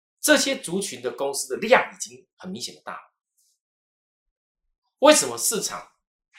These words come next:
会开始资金在这里？为什么法人的资金也会关注在这边？因为他们的获利能力开始扶摇而上。也许你们很多人以前不认识，可是你不得否认，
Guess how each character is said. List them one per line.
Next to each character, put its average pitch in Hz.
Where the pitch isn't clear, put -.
会 151
开 139
始 -
资 -
金 208
在 -
这 -
里？ -
为 277
什 147
么 123
法 120
人 127
的 147
资 147
金 135
也 98
会 123
关 110
注 -
在 101
这 -
边？ -
因 151
为 151
他 -
们 135
的 -
获 110
利 101
能 -
力 90
开 -
始 -
扶 -
摇 90
而 -
上。 -
也 240
许 254
你 180
们 175
很 135
多 220
人 -
以 -
前 -
不 -
认 104
识， -
可 123
是 165
你 127
不 -
得 107
否 73
认， 87